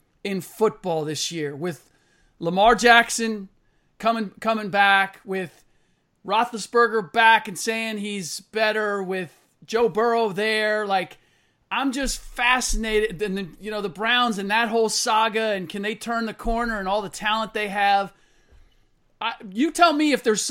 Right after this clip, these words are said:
if there's a division that you're more intrigued by. But for me, the storylines and the questions about who's gonna win the A F C North is, is at the top of the chart, and it's not just because I'm from the Natty too.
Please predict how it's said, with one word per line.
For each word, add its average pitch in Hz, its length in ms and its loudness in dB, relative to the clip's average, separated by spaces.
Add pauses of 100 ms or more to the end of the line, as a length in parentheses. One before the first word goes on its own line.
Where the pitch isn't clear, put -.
(120)
if 220 100 -2
there's 208 200 0
a 208 100 0
division 247 560 -4
that 233 180 0
you're 220 160 2
more 226 540 4
intrigued 233 680 -6
by. 165 280 0
But 175 260 -8
for 202 100 -8
me, 247 520 -4
the 180 160 -6
storylines 233 1120 -4
and 180 120 -8
the 165 60 -8
questions 208 560 -4
about 165 260 -2
who's 202 200 -8
gonna 208 180 -8
win 196 220 -6
the 190 120 -6
A 196 120 -6
F 170 80 -8
C 214 200 -10
North 196 520 -6 (760)
is, 196 440 -2
is 190 320 2
at 190 180 0
the 190 60 -4
top 190 280 2
of 185 60 -6
the 170 80 -6
chart, 180 280 4
and 165 80 -6
it's 156 120 -8
not 196 200 2
just 185 180 -6
because 175 260 -4
I'm 175 160 4
from 160 200 0
the 156 60 0
Natty 156 300 4
too. 135 320 -4